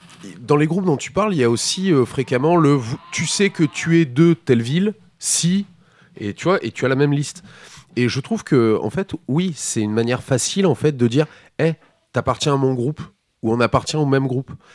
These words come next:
Et ça, c'est lié quand même avec, euh, pour moi, une chose qui est, euh, l'amitié sur Facebook. C'est quelque chose que j'arrive pas à saisir, quoi.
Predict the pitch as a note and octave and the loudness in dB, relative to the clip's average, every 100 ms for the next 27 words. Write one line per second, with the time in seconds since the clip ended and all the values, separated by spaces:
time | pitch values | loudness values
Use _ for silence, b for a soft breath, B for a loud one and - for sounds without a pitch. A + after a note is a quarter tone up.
0 | B B B A#2+ A#2+ - - F#3 - C3 | B B B -4 -4 -4 -2 -2 -2 -4
1 | A2+ A#2 C#3+ C#3 A#2 B2+ A#2 F#2 G2 - | -6 -4 -4 -2 -4 -4 -4 -6 -8 -10
2 | F2+ E2+ _ _ _ _ _ _ - G2+ | -10 -10 _ _ _ _ _ _ -14 -10
3 | G2+ A2+ D3+ C#3+ G2 F2+ - A2 - - | -6 -4 -2 -4 -8 -10 -10 -10 -12 -12
4 | F2+ F#2 F2+ D#2+ D2+ C#2+ C2+ - _ _ | -10 -8 -6 -8 -8 -10 -12 -16 _ _
5 | - A#2 A#2+ B2+ - E3 - A#2+ B2 G#2+ | -10 -6 -4 -6 -6 -6 -6 -10 -10 -12
6 | G#2 - - F2+ B2 A#2+ G2 F2 F2 - | -14 -16 -12 -10 -10 -8 -8 -8 -10 -14
7 | - - G2 - G#2+ G2 G#2+ - D#2+ C#2+ | -14 -8 -6 -6 -6 -6 -8 -8 -12 -12